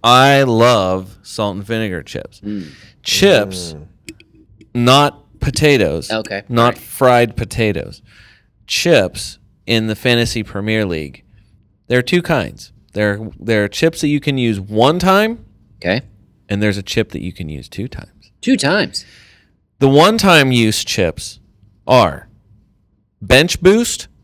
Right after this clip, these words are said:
Speaker 2: Which is?
Speaker 1: A chip that you can play that lets you get all of the points from all of your bench players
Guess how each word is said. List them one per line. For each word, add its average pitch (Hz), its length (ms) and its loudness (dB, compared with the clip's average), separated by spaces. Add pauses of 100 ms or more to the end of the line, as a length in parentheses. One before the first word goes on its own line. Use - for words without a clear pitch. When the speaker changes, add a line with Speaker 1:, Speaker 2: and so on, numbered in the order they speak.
(360)
Speaker 2:
Which 120 200 -2
is? 117 400 0 (1600)
Speaker 1:
A 110 280 2
chip 165 380 0
that 175 100 2
you 180 160 -2
can 190 200 -6
play 113 440 2 (500)
that 104 140 -4
lets 117 260 0
you 117 80 0
get - 340 0
all 147 480 6
of 117 140 -2
the 107 100 -2
points - 600 -2 (240)
from - 260 -6 (120)
all 120 400 4
of 104 160 0
your 98 160 0
bench 104 420 -2
players 52 520 -8